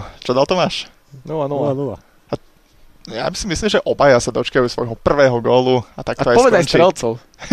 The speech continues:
Speaker 1: <laughs> Jedna jedna.
Speaker 3: Juraj Piroška.
Speaker 1: Juraj Piroška a Modibo Sidibe. <laughs>
Speaker 2: Tak,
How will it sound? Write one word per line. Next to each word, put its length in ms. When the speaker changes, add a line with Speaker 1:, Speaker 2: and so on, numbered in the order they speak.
Speaker 1:
<laughs> 720
Jedna 320
jedna. 320
Speaker 3:
Juraj 160
Piroška. 580
Speaker 1:
Juraj 380
Piroška 680
a 340
Modibo 460
Sidibe. 560
<laughs> 20
Speaker 2:
Tak, 180